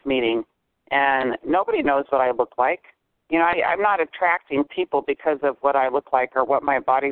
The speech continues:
size is. You know, they don't know that I've lost a lot of weight and I carry, I walk around in a healthy body weight unless I say that. Um, but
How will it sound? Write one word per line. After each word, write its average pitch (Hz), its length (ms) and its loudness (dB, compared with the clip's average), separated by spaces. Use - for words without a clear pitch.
size 131 280 0
is. 123 240 0
You 143 80 -2
know, 151 160 2
they 170 120 2
don't 180 360 0
know 151 480 0
that 135 240 2
I've 139 300 -2
lost 135 300 0
a 143 40 2
lot 139 300 4
of 135 80 0
weight 123 300 0
and 135 160 0
I 131 120 2
carry, 139 260 2
I 131 280 0
walk 131 320 0
around 131 240 0
in 127 100 0
a 127 60 2
healthy 135 320 -2
body 131 280 0
weight 127 220 0
unless 143 340 2
I 139 200 0
say 170 220 0
that. 104 240 0
Um, 123 400 0
but 156 280 2